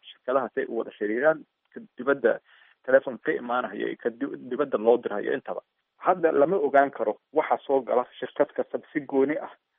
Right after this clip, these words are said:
bay waxeeda u xisaabtan tahay. Laakiin hadda Soomaaliya overall marka la yiraahdo tiro koobkii ayaanti sanadkii dhawaa soo baxay waxaa lagu qiyaasay ilaa iyo laba iyo toban milyan iyo dhowr boqol oo, saddex boqol oo kun oo qof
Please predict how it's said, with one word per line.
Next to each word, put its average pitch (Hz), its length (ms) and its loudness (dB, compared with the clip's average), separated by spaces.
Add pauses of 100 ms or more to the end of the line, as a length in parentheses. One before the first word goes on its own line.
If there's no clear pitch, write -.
(300)
bay 120 200 2
waxeeda 127 280 4
u 143 120 2
xisaabtan 110 480 -6
tahay. - 240 -14
Laakiin 160 400 -4 (400)
hadda 170 440 2 (400)
Soomaaliya 139 580 0 (340)
overall 180 360 4
marka 147 280 -4
la 104 60 -8
yiraahdo 101 300 0
tiro 120 200 0
koobkii - 400 -4
ayaanti 131 280 -2 (100)
sanadkii - 340 -6
dhawaa 110 280 0
soo 127 120 2
baxay - 320 -10
waxaa - 160 -4
lagu 120 220 -2
qiyaasay 107 420 -4 (140)
ilaa 139 420 6
iyo 131 160 -4
laba 127 180 2
iyo 147 140 -6
toban 139 240 -4
milyan 127 240 -6
iyo 120 100 -6
dhowr 131 220 0 (380)
boqol 123 300 2
oo, 120 160 4 (120)
saddex - 260 -4
boqol - 220 -4
oo - 160 -6
kun 160 120 -8
oo - 200 -2
qof 120 120 2